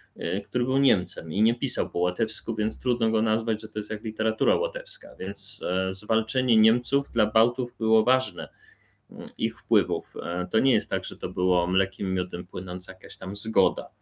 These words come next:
E, to nieprawda, więc tu mamy jakąś idealizację. W październiku tysiąc dziewięćset dwudziestego roku polscy delegaci zawarli zawieszenie broni z bolszewikami. Traktat ryski, marzec dwadzieścia jeden.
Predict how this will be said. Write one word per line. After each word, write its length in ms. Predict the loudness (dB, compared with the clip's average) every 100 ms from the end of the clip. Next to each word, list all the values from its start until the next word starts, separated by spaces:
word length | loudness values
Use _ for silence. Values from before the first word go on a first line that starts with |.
| _ -20 -20 _ -8
E, 300 | -2 0 0
to 140 | 2
nieprawda, 680 | 2 2 2 2 0 -8 -10
więc 320 | -6 -8 -8 -6
tu 120 | 0
mamy 280 | 2 4 4
jakąś 360 | 2 -2 -6
idealizację. 920 | -6 0 4 4 4 2 0 -2 -10 -10 _ _ _ _ _ _ _ _ _ _ -20 -20 -20 -20 -20 _
W 100 | 4
październiku 640 | 8 8 10 8 8 6 2
tysiąc 340 | 4 4 4
dziewięćset 340 | 6 4 2
dwudziestego 460 | 2 0 2 6 8
roku 260 | 6 4 2
polscy 400 | 2 0 0 2
delegaci 560 | 4 4 4 2 0
zawarli 540 | 0 2 2 2 0 -2
zawieszenie 520 | -2 0 0 2 2
broni 340 | 4 4 4
z 60 | 2
bolszewikami. 760 | -2 -4 -4 -6 -4 -6 -6 -6
Traktat 460 | -6 -4 -6 0
ryski, 600 | 2 2 0 -2 0 0
marzec 680 | -2 2 2 2 -4 -4 -16
dwadzieścia 520 | -10 -8 -4 -6 -4
jeden. 340 | -2 -2 -4